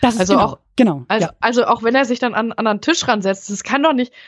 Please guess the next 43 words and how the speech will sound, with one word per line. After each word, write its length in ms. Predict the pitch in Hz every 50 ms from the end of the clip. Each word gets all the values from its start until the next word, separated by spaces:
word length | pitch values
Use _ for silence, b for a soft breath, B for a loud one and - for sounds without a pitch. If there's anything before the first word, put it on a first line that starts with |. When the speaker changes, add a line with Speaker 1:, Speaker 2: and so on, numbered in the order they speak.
| B B B
Speaker 2:
also 180 | - 208 214 226
nur 160 | 240 247 240
weil 120 | 254 240
jetzt 140 | 240 240 240
alle 200 | - 226 214 180
aufstehen 280 | 208 262 302 - 247 220
und 60 | 208
das 160 | 220 226 -
muss, 220 | 254 277 269 - -
war 200 | 196 208 220 262
ja 120 | 302 302
für 140 | 294 - 254
ihn, 240 | 196 - 240 277 349 - _ _ _ _
so 160 | - 233 233
ist 100 | 240 226
es 140 | 233 226 -
zumindest 400 | - 233 233 233 233 226 - -
inszeniert, 540 | 214 220 220 - 220 208 220 233 262 285 B B B B B B
ein 240 | 208 226 226 208 _
ganz 360 | - 226 240 294 359 403 -
schrecklicher 880 | - - - - - - - 277 330 - - - 302 302 - - 277 262
Speaker 1:
Ja, 140 | - - 262
Speaker 2:
Moment. 360 | 247 226 185 156 151 - _ _
Speaker 1:
ja. 240 | - 175 165 165 - _ _ _ _
Speaker 2:
Von 160 | - 233 226
seiner 460 | 226 269 262 262 262 247 233 220 220
Wut, 240 | 247 302 349 - -
der 80 | 247
ist 120 | - - -
gefallen. 580 | - 240 - - 285 214 185 165 156 156 139 _ _ _ _ _ _ _ -
Der 100 | 220 240
ist 60 | 269
einfach 240 | 254 285 277 294 277
gefallen. 500 | - 269 - - 247 185 156 147 147 156 - _ b b b b b b b b b b
Und, 380 | - 214 226 226 220 208 - - _ _ _ _ _ _ -
aber 220 | 220 226 233 240
trotzdem 540 | 233 - 277 285 - - - 302 269 247 - -
ist 140 | 226 - 285
das 120 | 262 240
doch 100 | 247 240
total 420 | - 254 - - - 269 269 - -
unglaubwürdig. 760 | - 320 415 466 330 240 190 185 180 - 185 175 180 185 -
Also 180 | 196 214 233